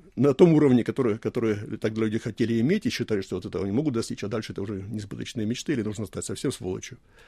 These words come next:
И пойти там в карьеристы и продать свою душу в партии, а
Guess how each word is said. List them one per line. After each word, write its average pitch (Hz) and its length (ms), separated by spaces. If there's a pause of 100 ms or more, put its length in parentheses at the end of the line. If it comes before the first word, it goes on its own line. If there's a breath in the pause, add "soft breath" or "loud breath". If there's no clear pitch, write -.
(500 soft breath)
И 92 540
пойти 101 240
там 92 100
в - 60
карьеристы 107 640
и 82 40
продать 92 320
свою 87 200
душу 101 280
в 90 40
партии, 104 520
а 90 180